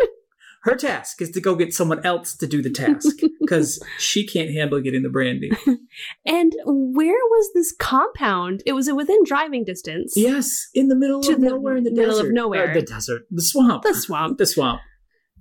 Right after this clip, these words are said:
Speaker 1: Uh, I, yeah.
Speaker 2: And it was extraordinary. Like, it was, like, this well-appointed
Speaker 1: Yeah.
Speaker 2: mansion.
Speaker 1: It had to have been, like, an old plantation or something if you're thinking about the
Speaker 2: Oh,
Speaker 1: context
Speaker 2: sure.
Speaker 1: of where they were, but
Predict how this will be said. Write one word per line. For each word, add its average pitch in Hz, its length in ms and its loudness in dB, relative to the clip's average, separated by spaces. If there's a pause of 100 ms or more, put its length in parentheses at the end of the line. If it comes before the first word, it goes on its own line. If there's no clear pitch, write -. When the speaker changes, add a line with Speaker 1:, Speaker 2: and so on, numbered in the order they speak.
(120)
Speaker 1:
Uh, 143 320 0 (360)
I, 123 140 2 (280)
yeah. 131 300 0 (200)
Speaker 2:
And 294 160 4
it 240 60 0
was 247 160 -2
extraordinary. 196 1000 -2
Like, 196 340 -2
it 214 60 2
was, 202 220 2
like, 180 280 -2 (180)
this 208 220 0
well-appointed 196 840 0 (400)
Speaker 1:
Yeah. 214 120 0
Speaker 2:
mansion. 190 680 2
Speaker 1:
It 214 120 4
had 233 180 2
to 208 60 4
have 175 40 0
been, 165 160 2
like, 139 180 -4
an 135 80 -2
old 131 200 0
plantation 123 680 -4
or 131 80 -8
something 131 360 -8
if 127 120 -10
you're 131 100 -8
thinking 131 280 -4
about 139 400 -10
the - 120 -2
Speaker 2:
Oh, 226 120 0
Speaker 1:
context 185 380 -4
Speaker 2:
sure. 139 60 -8
Speaker 1:
of 143 40 -10
where 139 120 -8
they 143 160 -12
were, 135 320 -2
but 127 240 -2